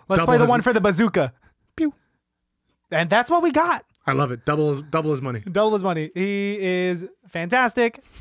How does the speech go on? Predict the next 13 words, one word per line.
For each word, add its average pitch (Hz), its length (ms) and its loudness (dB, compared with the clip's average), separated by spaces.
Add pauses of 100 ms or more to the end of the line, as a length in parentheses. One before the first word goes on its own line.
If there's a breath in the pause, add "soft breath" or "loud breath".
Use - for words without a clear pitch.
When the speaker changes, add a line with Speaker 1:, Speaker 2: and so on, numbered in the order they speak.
(600 loud breath)
Speaker 1:
And 214 100 2
that's 320 140 2
our 294 140 4
improv 202 200 2
scene. 185 260 -2
<laughs> - 360 -4 (160)
Speaker 2:
That 254 160 2
is, 254 380 2
Speaker 1:
That 220 220 4
Speaker 2:
guys. - 20 2
You're 214 160 6
Speaker 1:
is. 185 40 2
Speaker 2:
welcome. 170 400 0